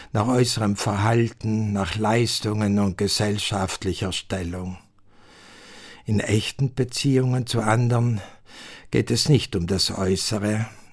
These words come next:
sondern um das Besondere jedes Menschen.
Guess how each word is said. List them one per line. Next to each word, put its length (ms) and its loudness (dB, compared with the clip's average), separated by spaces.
sondern 720 0
um 240 -4
das 180 -2
Besondere 840 -2
jedes 560 -2
Menschen. 640 -6